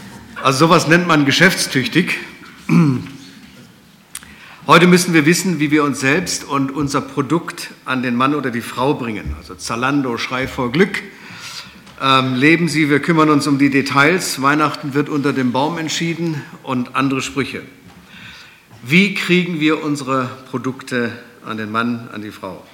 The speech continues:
Wie gewinnen wir neue Kunden? Da gibt es ganz verschiedene Techniken.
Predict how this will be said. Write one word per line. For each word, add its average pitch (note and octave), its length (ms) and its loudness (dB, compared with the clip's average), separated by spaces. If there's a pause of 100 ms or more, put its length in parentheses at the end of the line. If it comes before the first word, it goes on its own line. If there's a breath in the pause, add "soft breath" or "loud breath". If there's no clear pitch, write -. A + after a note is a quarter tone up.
(580 loud breath)
Wie D3+ 140 2
gewinnen E3+ 460 6
wir D#3 420 2 (600)
neue D3+ 480 6
Kunden? G#3 540 2 (1000)
Da G#2 80 -8
gibt C3+ 240 -4
es C#3 120 -4
ganz D3+ 220 -2
verschiedene C#3 380 -2
Techniken. C#3+ 520 -4